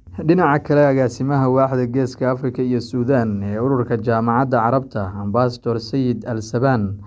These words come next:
ayaa waxa uu wareysiga uu siiyey wakaaladda wararka ee Mina ku xusay in lagu guuleystay dadaal ay iska kaashanayeen xogayaha guud ee ururka Jaamacadda Carabta, Axmed Abulqeyb,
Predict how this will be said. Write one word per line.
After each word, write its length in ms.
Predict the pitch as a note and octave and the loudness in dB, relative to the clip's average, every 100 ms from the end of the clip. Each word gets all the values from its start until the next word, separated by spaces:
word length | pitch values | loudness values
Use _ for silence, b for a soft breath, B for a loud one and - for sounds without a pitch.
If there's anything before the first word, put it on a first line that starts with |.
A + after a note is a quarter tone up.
| B | B
ayaa 220 | D#3 F3 | 2 4
waxa 240 | E3 D#3+ B2+ | 4 2 0
uu 140 | B2 | 0
wareysiga 540 | A#2+ C3+ C3+ - A#2+ A2 | 0 0 -4 -6 -4 -2
uu 140 | C3 | -4
siiyey 300 | A#2 - B2 | -6 -2 0
wakaaladda 640 | B2+ A#2+ B2 A#2+ C#3 B2+ | 2 0 0 0 0 2
wararka 420 | A#2 A#2+ C#3 C3+ B2 | 2 2 0 -2 -4
ee 200 | A2+ A#2+ | -2 -2
Mina 320 | B2+ D3 C3+ | 0 0 0
ku 180 | B2 E3 | 0 -2
xusay 500 | D3 C3+ - G#2 G2 G2+ - | -2 -6 -2 -2 -4 -8 -10
in 180 | F3+ F3 | -2 2
lagu 180 | D3 D#3 | 2 2
guuleystay 580 | C3+ B2+ A#2+ A#2 A#2+ C3+ | 2 0 2 0 -2 -2
dadaal 460 | A#2+ C3+ B2 G2 | 2 2 2 0
ay 120 | G2 G2 | -6 -8
iska 220 | - C3 | -6 -6
kaashanayeen 1040 | C3 A2+ G#2 C3+ B2+ A#2+ C3 A#2 G2+ G2 G2+ | -2 -4 -4 -4 -2 0 2 0 -2 -6 -8
xogayaha 500 | A2 A2+ A#2+ C3+ A2+ | -4 -2 0 2 0
guud 360 | G#2 A#2+ C3 C3 | 0 0 0 0
ee 100 | B2 | -2
ururka 360 | B2+ C#3 - A#2+ | 0 0 -2 -4
Jaamacadda 600 | A2 A#2 A#2 A#2 C3+ B2 | -2 -2 0 0 0 2
Carabta, 560 | A#2 D3 C#3+ A2+ G2 G2+ - | 2 2 0 -4 -4 -6 -10
Axmed 460 | E3+ F3 C#3+ B2 - | -8 -4 -4 -4 -4
Abulqeyb, 720 | B2+ A#2 A#2 A#2 C#3 B2+ | -4 -2 -4 -2 2 2